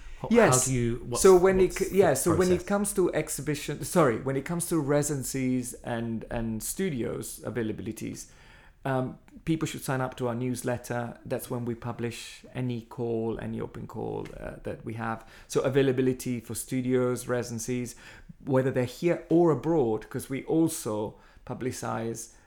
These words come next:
Speaker 2: uh, residencies that some of our partners are doing around the Triangle Network. So when it's, when it's open, we make sure, and in fact, we want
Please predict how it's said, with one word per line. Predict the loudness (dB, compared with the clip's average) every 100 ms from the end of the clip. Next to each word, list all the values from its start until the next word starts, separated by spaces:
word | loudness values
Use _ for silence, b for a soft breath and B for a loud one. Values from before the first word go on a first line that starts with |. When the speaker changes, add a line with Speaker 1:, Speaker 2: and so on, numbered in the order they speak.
| b -10
Speaker 2:
uh, | -8 -6 -4
residencies | -4 -4 -6 -6
that | -8
some | -6 -6
of | -4
our | -4
partners | -4 -2 -2 -2 -6 -8 -12 -10
are | -6
doing | -6 -6 -6
around | -8 -6 -6
the | -8 -10 _ -12
Triangle | -8 -6 -4
Network. | -6 -4 -2 -2 -2 B B B
So | -4
when | 0 0
it's, | 0 -2 -8 -6
when | -4 -4
it's | -2
open, | 0 0 -2 -4 -4
we | -4 -6 -8 -20 -20 _
make | -6 -6 -4
sure, | -2 0 0 -2
and | -2 0
in |
fact, | 0 0 0
we | -2
want | -2 -2